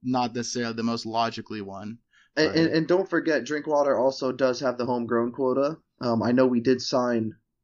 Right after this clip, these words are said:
Speaker 2: Rob Green to, to, to help us fulfill that also.
Speaker 1: Right.
Speaker 2: So we're just anticipating another English player going back out. But who knows? That might be Tammy Abraham going back out on loan. Um, it, it could be, it could be,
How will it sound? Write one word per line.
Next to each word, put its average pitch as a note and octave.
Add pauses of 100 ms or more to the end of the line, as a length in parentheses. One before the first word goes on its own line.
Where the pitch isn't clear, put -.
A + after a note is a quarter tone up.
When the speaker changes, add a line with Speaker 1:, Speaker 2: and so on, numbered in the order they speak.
Speaker 2:
Rob A#2+
Green G#2+ (480)
to, G#2+ (140)
to, A2
to B2+
help A#2
us A2
fulfill A#2
that A2+
also. A#2
Speaker 1:
Right. A2+
Speaker 2:
So A#2+ (320)
we're C3+
just D3
anticipating C3
another A#2+
English A2+
player A#2
going G#2+
back A2
out. C3 (320)
But A#2+
who D3
knows? D#3+
That A2
might B2
be B2
Tammy A2
Abraham C3
going C3
back B2+
out B2+
on B2
loan. B2 (420)
Um, G#2
it, A#2
it A#2
could A#2+
be, A2+
it A#2
could B2
be, A2+